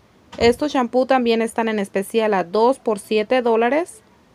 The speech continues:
Aquí para esta oferta vamos a usar un cupón manufacturero de dos de descuento en la compra de uno. Este cupón lo encuentran en el Retail Minot del nueve de septiembre. Este cupón tiene límite de uno por compra,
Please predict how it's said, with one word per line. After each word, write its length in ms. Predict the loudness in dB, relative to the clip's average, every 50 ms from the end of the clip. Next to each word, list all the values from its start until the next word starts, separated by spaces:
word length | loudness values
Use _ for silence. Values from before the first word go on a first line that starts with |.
| _ _
Aquí 300 | 0 0 0 0 -4 0
para 260 | 2 4 4 6 4
esta 220 | 4 2 0 -2 -2
oferta 400 | -2 0 0 0 0 0 0 0
vamos 260 | 0 0 0 -2 -4
a 60 | -4
usar 260 | -4 -2 -2 -2 -2
un 80 | -2 -2
cupón 400 | -2 -2 0 2 2 2 2 0
manufacturero 880 | 0 -2 0 0 -2 -2 -2 -4 -4 -2 -2 0 0 2 2 0 0 0
de 160 | 0 -2 -2
dos 260 | -2 -2 -2 -2 0
de 100 | 0 -2
descuento 520 | -2 -4 -6 -4 -2 -2 -2 0 -2 -2
en 60 | -4 -4
la 100 | -4 -4
compra 380 | -2 -2 -2 0 0 -2 0
de 140 | 2 2 2
uno. 420 | 2 2 0 -2 -4 -4 -6 -6 -10 _ _ _ _ _ _ _ _ 0
Este 300 | 0 0 2 2 0 0
cupón 320 | 0 0 0 0 0 0
lo 60 | -2
encuentran 640 | -4 0 0 0 2 0 -2 -2 0 0 0 0 -2 -4
en 140 | -6 -4 -4
el 160 | -4 -4 -4
Retail 340 | -4 -4 -2 0 -2 -2 0
Minot 460 | -2 -2 -2 -2 0 0 -2 -2 -4 -8
del 340 | -6 -2 -2 0 0 0
nueve 240 | -2 -2 -2 -2 -2
de 100 | -2 -2
septiembre. 720 | -4 -6 -10 -12 _ -2 -2 -2 -2 -2 -2 -2 -4 -4 -6 _ _ _ _ _ _ _ _ _ _
Este 260 | 0 0 0 2 0 -2
cupón 380 | -2 -2 0 0 0 0 0
tiene 240 | -2 -2 0 0 0
límite 420 | 0 -2 -2 -2 -4 -2 -4 -2
de 140 | 0 0 0
uno 240 | 0 -2 -2 -4 -4
por 240 | -2 -2 -4 -4 -2
compra, 580 | 0 2 2 2 2 0 0 0 0 -2 -2